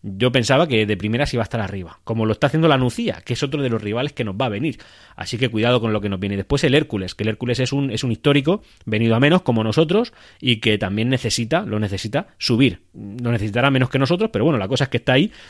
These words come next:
y que son los que nos vienen, ¿eh? Que nos vienen, no nos vienen tres, eh, flojitos. Los flojitos ya los hemos pasado, y tras haber pasado esa parte, estamos en la parte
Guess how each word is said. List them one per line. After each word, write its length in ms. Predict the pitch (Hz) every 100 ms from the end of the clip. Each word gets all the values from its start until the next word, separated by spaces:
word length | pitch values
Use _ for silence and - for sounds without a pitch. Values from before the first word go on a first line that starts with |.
| -
y 80 | -
que 120 | 123
son 100 | 131
los 80 | 220
que 100 | -
nos 100 | 107
vienen, 280 | 185 156 135
¿eh? 60 | 170
Que 80 | 110
nos 100 | 104
vienen, 260 | 147 151
no 100 | 135
nos 100 | 156
vienen 460 | 131 127 123 123 107 _
tres, 300 | 139 127 117
eh, 80 | 110
flojitos. 400 | - 110 95 90
Los 120 | 98
flojitos 320 | 117 156 143
ya 100 | 135
los 140 | 131 127
hemos 140 | 127
pasado, 420 | - 104 127 165 196 - -
y 100 | 113
tras 280 | 120 110 -
haber 340 | - 110 123
pasado 240 | 127 120 110
esa 140 | 110
parte, 340 | 123 - 151 110
estamos 320 | - 110 107
en 60 |
la 80 | 104
parte 320 | 107 - 117